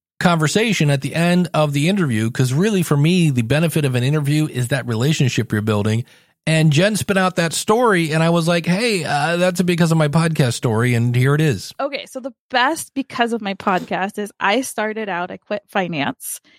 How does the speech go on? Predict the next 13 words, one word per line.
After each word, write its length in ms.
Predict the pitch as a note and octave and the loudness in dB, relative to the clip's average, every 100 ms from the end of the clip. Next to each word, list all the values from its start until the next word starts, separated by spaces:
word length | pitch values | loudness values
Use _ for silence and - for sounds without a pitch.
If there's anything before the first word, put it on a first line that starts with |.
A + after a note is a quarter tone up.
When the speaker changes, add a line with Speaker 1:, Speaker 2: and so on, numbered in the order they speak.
| _ _ | _ _
Speaker 2:
Then 200 | G3 G#3 | -4 -2
I 80 | A3 | -2
started 280 | A3 A3 G3+ | -2 -4 -2
as 120 | G3 | -4
a 40 | F#3 | -6
health 320 | F#3 - - | -6 -6 -6
coach 440 | - - - - | -4 -4 -4 -8
and 80 | F3+ | -6
became 340 | F#3 G#3 F#3 | -6 -4 -4
a 60 | E3+ | -4
chronic 420 | - G3+ F3+ F3+ | -4 -2 -2 -4
illness 300 | - F#3 - | -8 -8 -8
coach. 480 | - - - - - | -6 -8 -8 -14 -16